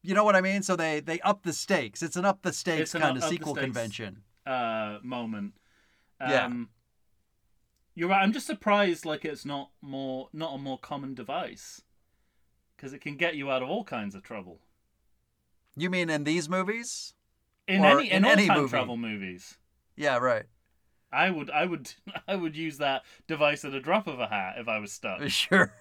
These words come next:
Speaker 1: right.
Speaker 2: Uh,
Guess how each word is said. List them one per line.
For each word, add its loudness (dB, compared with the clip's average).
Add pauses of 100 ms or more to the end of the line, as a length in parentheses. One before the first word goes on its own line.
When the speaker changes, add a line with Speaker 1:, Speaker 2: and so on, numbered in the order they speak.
(240)
Speaker 1:
right. -2 (720)
Speaker 2:
Uh, 4